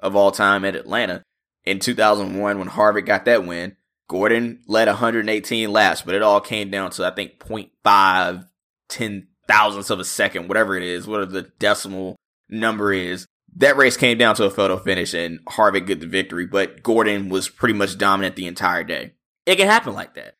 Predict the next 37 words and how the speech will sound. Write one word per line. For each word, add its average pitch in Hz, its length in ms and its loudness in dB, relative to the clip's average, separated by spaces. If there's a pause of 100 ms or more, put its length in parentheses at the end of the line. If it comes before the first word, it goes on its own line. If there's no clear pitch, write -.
(180)
So - 100 -10
that's 127 200 2
kinda 139 260 2
what 135 320 0
almost 151 400 2
happened 120 320 2
to 127 80 -4
Larson, 104 440 -2
just 107 160 -10
not 101 300 -4
exactly 98 560 -4
in 90 140 -10
the 90 220 -10 (360)
photo 95 300 -2
finish 104 320 -8
fashion. 110 500 0 (340)
But 127 220 0
the 117 120 -4
remaining 120 420 0
of 113 80 0
the 113 40 -6
top 117 300 2
ten, 117 460 -6 (220)
Alex 123 320 4
Bowman 127 580 -2 (200)
in 101 140 -8
third, 156 580 0 (200)
Denny 139 220 0
Hamlin 135 320 0
came 120 240 -2
home 120 200 -6
in 107 60 -14
fourth, 117 520 -6 (140)
Kyle 120 300 4
Busch 107 300 -4
in 95 80 -14
fifth, 113 440 -6